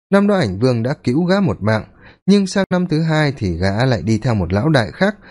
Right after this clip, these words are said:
năm thứ ba thì lão đại kia đã bị nổ chết, gã liền tiếp nhận tất cả thế lực để lại. Mà người này có tính nhẫn nại rất cao, gã âm thầm làm đủ mọi chuyện bẩn thỉu để kiếm tiền như buôn bán thuốc phiện và nữ nhân,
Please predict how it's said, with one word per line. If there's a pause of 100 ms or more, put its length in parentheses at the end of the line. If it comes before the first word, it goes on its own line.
(260)
năm
thứ
ba
thì
lão
đại
kia
đã
bị
nổ
chết, (300)
gã
liền
tiếp
nhận (100)
tất
cả
thế
lực
để
lại. (640)
Mà
người
này
có
tính
nhẫn
nại
rất
cao, (320)
gã
âm
thầm
làm
đủ
mọi
chuyện
bẩn
thỉu
để
kiếm
tiền
như
buôn
bán
thuốc
phiện
và
nữ
nhân,